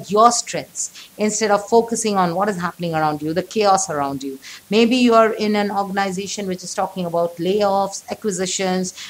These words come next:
mergers. So people are talking about, "I'm gonna get laid off," or, "This department is closing and that department is going through layoffs."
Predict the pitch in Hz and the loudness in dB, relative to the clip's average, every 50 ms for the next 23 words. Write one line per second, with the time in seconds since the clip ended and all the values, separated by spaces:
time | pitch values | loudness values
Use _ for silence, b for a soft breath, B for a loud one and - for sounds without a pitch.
0 | B B - 214 247 254 240 247 214 202 202 202 202 196 196 - B B B - | B B 4 6 6 6 6 6 4 4 6 4 4 2 0 -4 B B B -8
1 | - 202 - - 285 269 269 277 226 220 220 220 220 214 208 - 220 208 208 185 | -8 -4 0 2 2 2 4 4 2 2 2 2 0 0 0 0 -2 -2 0 4
2 | 185 190 185 185 196 185 - - 214 240 240 233 233 226 208 208 208 208 - 196 | 6 6 6 6 4 2 2 2 4 4 4 4 2 2 2 0 -2 -2 -2 -2
3 | 190 190 190 190 185 180 180 180 - 175 170 165 214 233 - - - - 214 208 | 0 2 2 4 4 4 2 2 0 -4 -4 -2 -2 -4 -2 -4 -2 0 0 0
4 | - 196 190 190 185 185 - - 202 190 190 185 180 185 180 180 180 180 185 202 | 0 -4 -8 -8 -8 -8 -8 -6 -4 -2 -2 -2 0 -2 0 0 0 0 0 2
5 | 240 262 262 262 208 - 214 208 202 208 202 202 202 190 180 - 190 190 190 185 | 2 2 2 0 0 0 0 0 0 -2 -4 -4 -4 -4 -4 -2 -2 -2 -2 -2
6 | 185 190 180 175 175 175 175 170 170 175 170 - - - | -4 -4 -2 0 0 2 2 2 2 2 0 -4 -12 -18